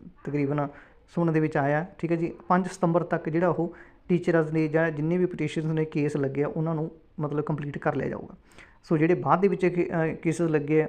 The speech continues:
ਉਹਨਾਂ ਦਾ ਤਕਰੀਬਨ ਥੋੜ੍ਹੇ ਬਹੁਤ ਲੇਟ ਹੋ ਸਕਦਾ, ਸਤੰਬਰ ਐਂਡ ਤੱਕ ਹੋ ਸਕਦੇ ਆ, ਪਰ ਫਿਲਹਾਲ ਪੰਜ ਸਤੰਬਰ ਤੱਕ ਜਿਹੜੇ ਉਹ ਸਾਰੇ ਕੇਸਾਂ ਦਾ ਨਿਪਟਾਰਾ ਕਰ ਲਿਆ ਜਾਊਗਾ। ਠੀਕ ਹੈ ਜੀ, ਸੋ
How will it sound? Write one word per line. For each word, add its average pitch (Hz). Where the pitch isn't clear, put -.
ਉਹਨਾਂ 180
ਦਾ 165
ਤਕਰੀਬਨ 160
ਥੋੜ੍ਹੇ 175
ਬਹੁਤ 160
ਲੇਟ 147
ਹੋ 139
ਸਕਦਾ, 151
ਸਤੰਬਰ 151
ਐਂਡ 143
ਤੱਕ 156
ਹੋ 143
ਸਕਦੇ 143
ਆ, 175
ਪਰ 185
ਫਿਲਹਾਲ 170
ਪੰਜ 165
ਸਤੰਬਰ 160
ਤੱਕ 160
ਜਿਹੜੇ 156
ਉਹ 165
ਸਾਰੇ 165
ਕੇਸਾਂ 147
ਦਾ 151
ਨਿਪਟਾਰਾ 147
ਕਰ 156
ਲਿਆ 135
ਜਾਊਗਾ। -
ਠੀਕ 175
ਹੈ 180
ਜੀ, 175
ਸੋ 170